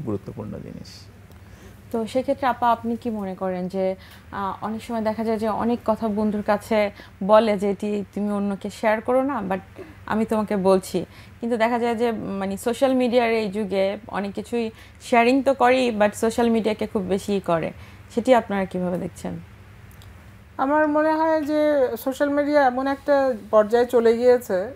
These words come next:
Speaker 3: এটা কিন্তু আমাদের অনেকখানি মানসিক চাপ সৃষ্টি করছে। For example, আহ, কেউ যদি দেখে তার বন্ধু খুব ভালো করছে, কোথাও বেড়াতে যাচ্ছে, যেগুলি সাধারণত আজকাল সোশ্যাল মিডিয়াতে খুব হাইলাইট করা হচ্ছে, অন্যজন হয়তো এটাকে খুব একটা পজিটিভলি দেখতে পারছে না,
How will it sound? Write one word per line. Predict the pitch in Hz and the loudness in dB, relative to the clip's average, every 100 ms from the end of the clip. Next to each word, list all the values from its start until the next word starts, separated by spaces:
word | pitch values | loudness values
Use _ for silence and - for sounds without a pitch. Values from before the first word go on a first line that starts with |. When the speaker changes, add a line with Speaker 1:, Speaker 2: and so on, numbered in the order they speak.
| 453 - | -8 -2
Speaker 3:
এটা | 233 294 | 2 2
কিন্তু | 311 302 294 | 2 2 4
আমাদের | 254 247 247 | 4 4 2
অনেকখানি | 233 220 226 240 226 | 2 0 -4 -4 -2
মানসিক | 196 208 226 208 | -2 -2 -8 -4
চাপ | 214 202 - | -4 -4 -10
সৃষ্টি | - - | -12 -10
করছে। | 180 147 - - - - - - - | -8 -8 -10 -18 -18 -20 -20 -16 2
For | 285 | 4
example, | 294 277 277 285 285 285 | 6 6 6 6 4 4
আহ, | 254 226 226 226 220 | 4 4 4 2 2
কেউ | 262 254 | 2 2
যদি | 262 262 | -2 4
দেখে | 233 233 262 | 4 6 4
তার | 247 | 2
বন্ধু | 220 208 226 247 | 0 0 0 -2
খুব | 240 208 | -2 -4
ভালো | 208 208 | -2 -2
করছে, | 214 208 - 202 202 | 0 -4 0 -2 0
কোথাও | 220 233 220 | -2 4 4
বেড়াতে | 196 190 202 214 | 6 4 4 2
যাচ্ছে, | 202 202 | 0 0
যেগুলি | 254 277 285 | -2 2 2
সাধারণত | 277 240 254 254 254 | 6 6 6 4 6
আজকাল | 240 240 240 233 - - - - | 6 4 0 0 -10 -20 -20 2
সোশ্যাল | 240 240 262 | 4 6 4
মিডিয়াতে | 254 247 240 240 | 4 4 4 2
খুব | 247 247 | -2 -2
হাইলাইট | 220 208 233 220 | 0 2 2 2
করা | 196 180 | 2 2
হচ্ছে, | 185 170 226 277 - | 0 -4 -6 -4 -2
অন্যজন | 247 269 262 262 | 0 0 0 0
হয়তো | 262 240 233 233 | 0 -2 0 0
এটাকে | 226 226 226 220 214 | 0 -2 0 0 0
খুব | 240 220 | -2 -2
একটা | 214 214 | -2 -2
পজিটিভলি | 208 196 202 202 202 | -2 -2 -4 -6 -4
দেখতে | 190 185 - | -4 -4 -4
পারছে | 190 180 - 170 | -4 -4 -4 -8
না, | 151 | -8